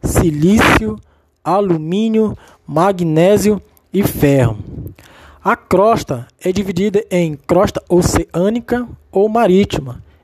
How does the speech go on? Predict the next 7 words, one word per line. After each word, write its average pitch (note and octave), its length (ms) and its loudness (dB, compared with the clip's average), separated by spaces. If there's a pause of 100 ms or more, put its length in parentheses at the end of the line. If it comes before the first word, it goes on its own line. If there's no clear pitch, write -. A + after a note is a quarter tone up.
e F#3+ 100 2
crosta G3 540 0
continental. G#3 1080 -4 (1080)
A G#3+ 140 0
crosta A3+ 680 0
oceânica, E3+ 1000 -4 (260)
altitude F#3 800 2